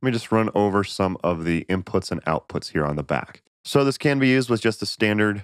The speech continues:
I E C cable, which is included, but you can see I'm running this off of the built-in battery, and you do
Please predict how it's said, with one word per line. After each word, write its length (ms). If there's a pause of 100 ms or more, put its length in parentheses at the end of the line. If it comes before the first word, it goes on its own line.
I 140
E 80
C 240
cable, 500
which 220
is 80
included, 680
but 100
you 60
can 120
see 220
I'm 240
running 300
this 240
off 240
of 360
the 80
built-in 380
battery, 520
and 120
you 60
do 320